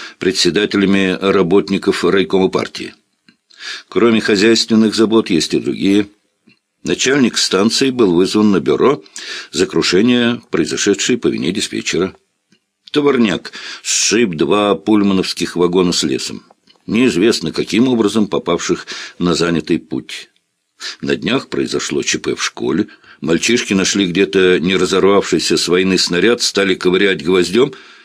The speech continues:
и в результате взрыв. Двое погибли, а четверых доставили в больницу с осколочными ранениями. Нет-нет, да и напомнит о себе прошедшая война. Жена говорила, что он сильно похудел.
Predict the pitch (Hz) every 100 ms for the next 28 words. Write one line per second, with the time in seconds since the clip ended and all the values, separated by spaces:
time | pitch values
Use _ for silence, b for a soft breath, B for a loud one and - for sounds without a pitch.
0 | B B B - 62 52 62 - - 113
1 | - - - 104 - - - 98 120 -
2 | - 90 98 101 _ _ _ _ - -
3 | - 76 78 117 73 - 87 87 82 71
4 | 62 80 82 113 - 98 - 71 - 80
5 | 73 - 67 64 64 78 95 101 101 b
6 | b b b b _ _ _ _ _ 55
7 | 78 131 - 113 131 127 117 127 123 -
8 | 113 120 113 113 101 95 104 - 92 98
9 | 90 - 95 92 95 92 87 _ _ _
10 | _ _ _ _ _ _ _ - B B
11 | B B - 95 110 131 120 110 113 117
12 | 110 - 90 - 98 101 - - 60 57
13 | 55 58